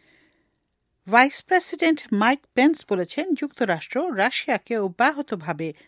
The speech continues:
দায়বদ্ধ রাখবে। তিনি আরও বলেন, কিন্তু প্রেসিডেন্ট ডোনাল্ড ট্রাম্প রাশিয়ার সঙ্গে নতুন অভিন্ন অবস্থান খুঁজে বার করার নির্দেশ দিয়েছেন। পেন্স সোমবার ব্রাসেলসে মন্তব্য করেন।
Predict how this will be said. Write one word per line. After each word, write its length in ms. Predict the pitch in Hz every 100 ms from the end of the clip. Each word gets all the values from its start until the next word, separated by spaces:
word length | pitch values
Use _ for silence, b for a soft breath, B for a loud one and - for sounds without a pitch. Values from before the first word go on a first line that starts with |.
| b 180
দায়বদ্ধ 600 | 185 165 196 226 - 147
রাখবে। 400 | 139 - - - b b b b _
তিনি 200 | 214 180
আরও 240 | 175 202 208
বলেন, 320 | 170 175 294
কিন্তু 340 | - 220 233
প্রেসিডেন্ট 540 | - 214 202 220 202 156
ডোনাল্ড 380 | 190 294 226 -
ট্রাম্প 320 | 156 190 277 -
রাশিয়ার 420 | 165 214 - 262
সঙ্গে 400 | - 170 165 285 b b b b 185
নতুন 500 | 214 262 - 339 320 -
অভিন্ন 640 | 196 214 - 294 277 285
অবস্থান 640 | 254 170 180 208 - 233 214
খুঁজে 400 | - 208 214 196
বার 260 | 156 160
করার 320 | - 165 160 160
নির্দেশ 440 | 208 165 143 -
দিয়েছেন। 440 | 143 143 - - - _ b b b b b -
পেন্স 280 | 254 320
সোমবার 540 | - - 247 208 208 277
ব্রাসেলসে 640 | 196 226 - 160 - 277
মন্তব্য 520 | 269 165 139 151 139 151
করেন। 400 | 151 147 -